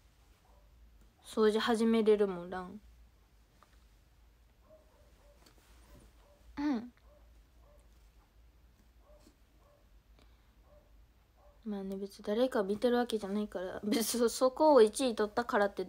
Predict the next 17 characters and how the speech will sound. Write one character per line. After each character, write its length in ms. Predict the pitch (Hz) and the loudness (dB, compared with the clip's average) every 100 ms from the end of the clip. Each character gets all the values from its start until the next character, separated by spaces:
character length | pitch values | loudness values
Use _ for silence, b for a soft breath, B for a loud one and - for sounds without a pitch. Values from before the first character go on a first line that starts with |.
| - | -8
何 280 | 202 220 233 | -4 -2 -2
か 120 | 196 | -4
な 160 | 196 196 | -2 0
る 80 | |
わ 80 | 208 | 0
け 120 | 214 | -2
じ 60 | 196 | -6
ゃ 40 | |
な 100 | 185 | -6
い 60 | 185 | -8
ん 60 | 196 | -10
で 80 | |
す 100 | 196 - | -12 -14
け 80 | 170 | -16
ど。 160 | 202 - B B B B _ | -16 -18 B B B B _
う 120 | 269 277 | -4 -2
ん。 120 | 214 | -2